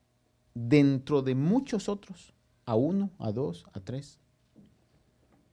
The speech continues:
El ejemplo que siempre le he dicho es como cuando usted va a escoger algo al supermercado. Hay un estante, sesenta naranjas.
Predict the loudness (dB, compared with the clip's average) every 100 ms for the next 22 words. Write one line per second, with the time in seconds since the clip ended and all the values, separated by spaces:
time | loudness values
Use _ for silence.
0 | _ _ _ -6 -4 0 -2 -2 -6 -6
1 | -4 -4 -4 -6 -6 -4 -2 -2 -2 -2
2 | 0 0 -4 -8 -4 -4 -4 -8 -12 _
3 | _ -12 -10 -6 -4 -6 -10 -16 -20 _
4 | _ _ _ _ _ _ _ _ _ _
5 | _ _ _ _ _ _ _ -4 0 0
6 | 0 -2 -4 -6 -6 -6 -8 -12 -18 -20
7 | _ -12 -6 -2 -2 -2 -2 -2 -4 -10
8 | -20 _